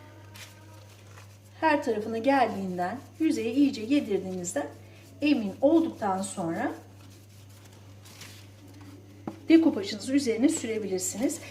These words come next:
Şimdi tutkal olduğu için üstünden kurumadan <clears throat> git gel biraz yapabiliriz ama çok da yapmayın. Hani üzerinde sıyırmamış olun diye. Şöyle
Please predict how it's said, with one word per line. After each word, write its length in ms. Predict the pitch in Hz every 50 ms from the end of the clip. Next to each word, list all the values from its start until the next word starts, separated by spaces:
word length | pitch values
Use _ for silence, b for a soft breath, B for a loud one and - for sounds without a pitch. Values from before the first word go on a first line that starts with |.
| B B
Şimdi 200 | - - 370 -
tutkal 340 | - 339 - - 339 339 320
olduğu 260 | 330 330 349 339 392
için 480 | 330 254 226 - - 277 294 320 B B B B B B B B -
üstünden 600 | 330 330 330 - - 320 262 247 240 233 262 269 269 - -
kurumadan 560 | 359 392 370 277 226 214 202 196 208 226 - - - - - - - -
<clears throat> 680 | - - 330 339 359 330 294 - - - - 254 226 262
git 180 | 294 294 -
gel 240 | - 262 247 247 240
biraz 280 | 247 247 240 240 240 247
yapabiliriz 500 | 247 240 269 254 240 269 285 269 233 233
ama 180 | 226 240 240
çok 300 | - - 427 - - -
da 40 | 285
yapmayın. 720 | 277 254 233 220 220 - - 214 196 196 185 190 226 269 320 -
Hani 380 | - - 220 220 214 214 214 - b b b b b b b b b b b b - - - - - - - 269
üzerinde 480 | 269 233 247 233 220 208 202 208 233 - - - - - 220
sıyırmamış 920 | - - - - 269 254 262 254 240 226 202 196 180 180 - - - - -
olun 260 | - - 151 190 190 180 170
diye. 320 | 180 175 185 214 269 320
Şöyle 640 | - - - - 269 233 185 165 160 185 220 254 277